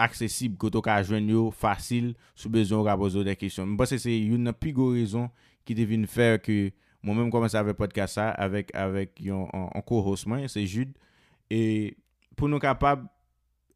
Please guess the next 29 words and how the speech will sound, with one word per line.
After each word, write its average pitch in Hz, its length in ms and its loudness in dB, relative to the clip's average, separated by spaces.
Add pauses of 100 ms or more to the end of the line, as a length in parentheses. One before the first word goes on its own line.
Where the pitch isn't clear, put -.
(180)
vini 131 260 2
avèk 131 400 4
plis - 460 2 (100)
pwofesyonèl 123 720 2
nan, 117 240 2
nan, 113 460 0
nan, 113 460 0 (100)
nan 107 100 0
pòdkast 104 460 0
la, 113 80 0 (420)
pi 131 80 0
yo 120 80 2
kapab 113 380 2 (100)
pale 113 400 4
de 120 80 4
eksperyans 117 600 2
yo, 123 160 4 (340)
afen 110 300 -2
ke 113 100 2
moun 120 220 2
k 127 80 2
ap 120 160 -6
tande 113 240 4
yo, 101 220 2 (320)
kapab, 110 420 2 (320)
you 117 160 0
know, 104 260 -2 (260)
tande 123 400 2
sa, 120 280 2